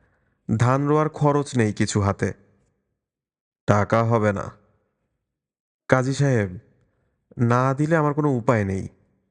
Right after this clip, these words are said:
এই তিন ক্রোশ রাস্তা রোদ্দুরে হেঁটে এসেছি। আমার দাদা মানুষ নন, তিনি কিছু দেখাশোনা করলে আজ এই কষ্ট হয় আমার।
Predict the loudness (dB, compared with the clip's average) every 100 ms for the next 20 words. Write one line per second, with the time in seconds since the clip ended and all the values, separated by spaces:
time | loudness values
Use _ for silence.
0 | _ _ _ _ -2 0 -2 -2 0 -2
1 | 0 -2 -2 0 0 0 -2 -2 0 0
2 | 0 0 -2 -4 -6 -8 _ _ _ _
3 | _ _ _ 0 0 2 0 2 0 0
4 | -2 0 0 0 -2 -2 -2 0 -2 -2
5 | 0 0 0 0 0 0 2 2 2 0
6 | 0 -2 0 2 2 2 0 -2